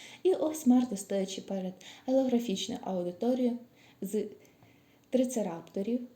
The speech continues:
читає імпровізований стендап. «Чому студенти з майбутнього не ходять на пари?» «Бо його вже змінила бабуся Шиї».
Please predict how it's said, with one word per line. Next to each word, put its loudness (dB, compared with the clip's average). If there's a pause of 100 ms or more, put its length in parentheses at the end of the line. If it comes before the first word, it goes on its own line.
читає -8
імпровізований -4
стендап. -8 (1300)
«Чому 0
студенти 0
з -4
майбутнього 0
не 6
ходять 0
на -2
пари?» -6 (600)
«Бо 4
його 6
вже 4
змінила 6
бабуся -2
Шиї». -2